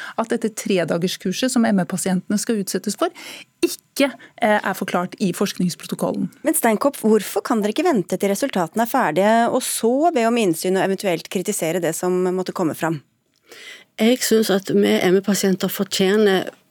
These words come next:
Speaker 3: forsvarlige forskning. Denne metoden kan være svært skadelig for M E-pasienter, og jeg synes vi skal skånes for den slags behandlings-, eh,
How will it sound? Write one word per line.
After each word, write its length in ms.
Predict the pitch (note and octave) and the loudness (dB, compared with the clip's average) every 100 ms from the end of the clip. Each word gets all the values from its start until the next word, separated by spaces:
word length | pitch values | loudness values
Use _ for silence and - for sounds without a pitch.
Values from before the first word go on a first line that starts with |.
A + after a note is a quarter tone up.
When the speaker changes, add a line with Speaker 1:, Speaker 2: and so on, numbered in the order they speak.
| - | -14
Speaker 3:
forsvarlige 960 | - - - - F3+ G3 G#3+ F3+ E3+ - | -6 -4 -2 0 0 2 2 2 0 -2
forskning. 640 | - - D#3 - F#3+ F3 E3+ - - - - | -4 -4 -4 -2 0 0 -2 -12 -14 -8 0
Denne 220 | G3+ G3+ | 4 4
metoden 420 | A#3+ - F3 G#3+ | 2 0 0 0
kan 220 | G#3+ F3+ | 2 2
være 160 | F3 F#3 | 2 0
svært 340 | - G#3+ A#3 | -2 -2 -2
skadelig 460 | - - D#3 D#3 G3 G3+ | -2 -2 -2 -2 -2 -2
for 140 | F#3 | -2
M 140 | E3+ F3+ | 0 0
E-pasienter, 580 | F#3 - E3+ E3+ E3+ D#3+ | 0 -2 -2 -2 -4 -2
og 100 | E3+ | -2
jeg 140 | F#3+ | -2
synes 300 | - F3+ E3+ | 0 0 2
vi 160 | F3+ F3+ G3 - - - - | 2 2 -2 -6 -18 -18 -12
skal 160 | - F#3+ | -6 -2
skånes 800 | - - - F#3+ C#3+ E3+ G#3 - | -2 -2 0 2 4 2 2 -2
for 140 | - F3 | -2 0
den 160 | E3+ | 0
slags 240 | F3 F3 - | 0 -2 -4
behandlings-, 720 | F3 D#3+ F3+ E3+ E3+ - E3 | -2 2 2 2 0 0 -2
eh, 340 | D#3 C#3 - | 0 -2 -6